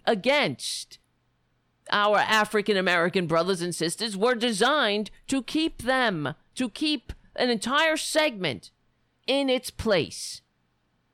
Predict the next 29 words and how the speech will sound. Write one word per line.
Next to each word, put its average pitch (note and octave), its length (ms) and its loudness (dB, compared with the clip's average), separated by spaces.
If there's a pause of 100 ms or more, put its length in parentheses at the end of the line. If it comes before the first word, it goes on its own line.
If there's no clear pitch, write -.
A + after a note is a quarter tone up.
(220)
When B3 200 0
you B3+ 140 2
have C4 540 0 (880)
policies, C4+ 560 2
the G#3+ 140 2
most B3 300 0
offensive, A3+ 760 0 (840)
many, B3+ 360 2
I E3+ 60 -2
mean, E3+ 120 -2
they E3+ 80 0
were F#3+ 100 2
all F3+ 140 2
offensive, D#3+ 400 -2
but D#3 220 -2
the F#3+ 360 0 (960)
fact A#3 360 0
that G3+ 140 -2
the F3 140 -2
G G#3 380 0
I A3+ 180 2
Bill, F#3+ 560 0
that G#3 380 2 (1200)
those B3+ 380 2
who C#4 80 2
wore B3+ 200 2
the A3+ 120 0
same D#4 440 0
uniform, G3 760 0